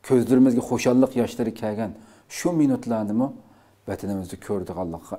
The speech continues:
ishonchimiz bo'lishi kerak oldi bilan. Bir Allah'a iman etken bir müminde, meyli bir gün köz aldığımızdaki bu zulüm hakikaten insanı bazıda meyislendirdiğin bir çıkış yolu yoktaki köz tutatkan bilen Allah çokum nurunu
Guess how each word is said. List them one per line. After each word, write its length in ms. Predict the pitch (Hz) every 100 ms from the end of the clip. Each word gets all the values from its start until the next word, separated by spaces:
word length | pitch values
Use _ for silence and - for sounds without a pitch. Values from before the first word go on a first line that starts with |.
| -
ishonchimiz 600 | - - 120 117 127 127 104
bo'lishi 220 | 104 -
kerak 260 | 107 87 87
oldi 160 | 85 78
bilan. 140 | 78 76 _ _ _ _ _ _
Bir 200 | 117 -
Allah'a 420 | 117 107 101 -
iman 360 | 143 120 104 107
etken 380 | 107 - 98 92
bir 60 |
müminde, 600 | 90 90 95 95 90 117 123 - - - _ -
meyli 300 | 101 113 117
bir 60 | 107
gün 200 | 127 110
köz 320 | - 143 139
aldığımızdaki 680 | 131 131 131 120 120 113
bu 100 | 117
zulüm 300 | 113 120 123
hakikaten 460 | 98 110 - 123 127
insanı 540 | 120 120 123 120 117
bazıda 420 | 113 120 104 123 110 - - - _ -
meyislendirdiğin 960 | 117 143 143 139 131 127 123 123 113 85 -
bir 180 | 151 -
çıkış 380 | - - - 160
yolu 160 | 160 95 123
yoktaki 400 | 147 - 156 156
köz 220 | 147 -
tutatkan 420 | 135 127 123 117
bilen 240 | 117 139 - - - - -
Allah 400 | 120 113 123 120 -
çokum 460 | 135 131 131 113
nurunu 380 | 110 113 113 139